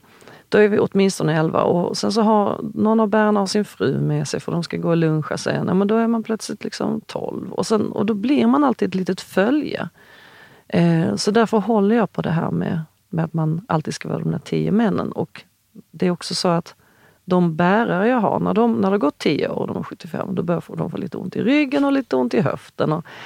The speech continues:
de kan inte bära på den sidan, de måste bära på den sidan. Och är det för tungt, då går det inte.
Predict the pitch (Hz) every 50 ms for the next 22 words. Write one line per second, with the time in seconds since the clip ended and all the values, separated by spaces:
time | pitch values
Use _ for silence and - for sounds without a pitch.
0 | - - - - 165 - 190 190 185 - 202 190 208 208 208 208 202 208 196 196
1 | 196 - _ - - 170 156 165 175 196 196 - - - 220 214 185 185 185 185
2 | 180 180 180 180 - - 185 180 185 180 180 175 190 185 - 180 165 - - 117
3 | 117 113 135 - 139 151 156 147 139 135 135 135 131 - 147 160 175 170 165 180
4 | - - - - - 226 226 220 220 208 - - 185 165 147 95 65 62 - -
5 | - - - - -